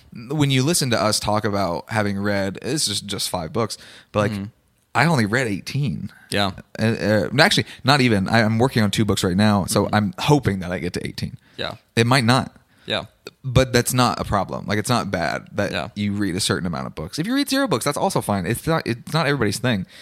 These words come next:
Speaker 1: a-, and it doesn't have to be your thing.
Speaker 2: Yeah.
Speaker 1: Um, I would encourage you to give it a shot if you haven't. Uh, f-, I think everybody likes to read, but people don't know what they like to read.
Speaker 2: Yeah.
Speaker 1: Um, so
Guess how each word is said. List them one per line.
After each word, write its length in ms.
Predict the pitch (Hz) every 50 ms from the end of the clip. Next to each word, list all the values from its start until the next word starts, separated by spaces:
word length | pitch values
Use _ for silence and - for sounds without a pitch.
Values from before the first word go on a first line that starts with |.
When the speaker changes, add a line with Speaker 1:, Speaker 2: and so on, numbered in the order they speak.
| - - - - _ -
Speaker 1:
a-, 60 | -
and 220 | 107 101 78 104 107
it 60 | 104
doesn't 180 | 113 127 120 101
have 180 | 107 110 107 -
to 60 | -
be 80 | 92 90
your 140 | 73 71 -
thing. 220 | - - - - - - - -
Speaker 2:
Yeah. 200 | - 104 101 92
Speaker 1:
Um, 200 | 82 - 73 71 - _ -
I 60 | - - - - _ -
would 80 | 110
encourage 260 | 127 - - 131 120 120
you 60 | 117
to 60 | 98
give 100 | 98 104
it 40 | 98
a 40 | 101
shot 260 | 101 - 104 123 196 - _ _ _ _ _ _
if 100 | - 98
you 60 | 104 98
haven't. 240 | 101 104 117 151 - _ _ _ -
Uh, 300 | 95 95 95 92 90 98 - _ _ _ _ _ _
f-, 420 | - - - - - - - - -
I 120 | - 107
think 200 | 117 123 107 -
everybody 300 | - 104 110 110 107 104
likes 220 | 104 101 101 - -
to 80 | -
read, 240 | 95 98 101 104 104 - -
but 100 | - -
people 180 | - 98 104 98
don't 140 | 101 76
know 220 | 80 101 95 95 98
what 320 | 98 - 95 98 - - - _ -
they 100 | 104 107
like 140 | 117 117
to 100 | - 135
read. 160 | 131 147 175 - - - -
Speaker 2:
Yeah. 300 | 120 113 107 92 87 - - - _ -
Speaker 1:
Um, 500 | 113 110 104 101 92 85 78 71 55 - _ _ _ _ _ _ _ -
so 340 | - - 131 117 113 110